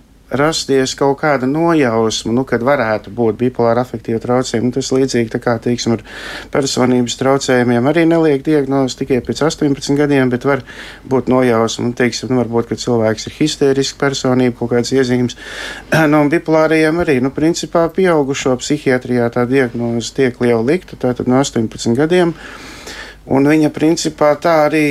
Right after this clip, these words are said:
uh, nu, teiksim, ar tās kliniskās izpausmes arī tiek novērotas no, no kaut kādiem, nu, sešpadsmit,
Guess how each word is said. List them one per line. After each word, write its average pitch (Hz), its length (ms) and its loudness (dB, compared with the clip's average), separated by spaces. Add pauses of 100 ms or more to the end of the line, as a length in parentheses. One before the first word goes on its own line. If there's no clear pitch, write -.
uh, 127 720 0
nu, 95 640 -4
teiksim, 127 560 0
ar 123 240 2
tās 120 320 0
kliniskās 143 480 0
izpausmes 131 580 0
arī 131 200 2 (480)
tiek 139 260 0
novērotas 110 840 0
no, 113 200 2 (400)
no 117 180 0
kaut 113 300 -2
kādiem, 110 500 2 (160)
nu, 120 140 0 (1120)
sešpadsmit, 120 800 -2